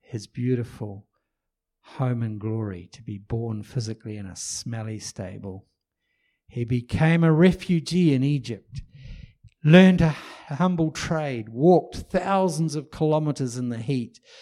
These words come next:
took on more criticism than Trump, ate with sinners, <laughs> touched lepers, hugged the hurting, healed on the Sabbath,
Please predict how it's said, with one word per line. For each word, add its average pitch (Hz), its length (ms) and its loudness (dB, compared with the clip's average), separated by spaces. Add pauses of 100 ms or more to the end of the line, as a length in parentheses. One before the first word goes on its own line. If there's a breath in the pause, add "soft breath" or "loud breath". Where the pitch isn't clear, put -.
(260 loud breath)
took 190 280 4
on 170 280 4
more 180 300 4
criticism 196 760 6
than 143 200 6
Trump, - 580 -2 (1400 soft breath)
ate 180 280 2
with 170 200 2
sinners, 240 840 4
<laughs> - 280 -6 (1040 soft breath)
touched 190 600 2
lepers, 202 720 -2 (360)
hugged - 580 -4
the 156 160 2
hurting, 160 680 -4 (400)
healed 180 500 4
on 151 160 0
the 135 100 -2
Sabbath, 147 720 -10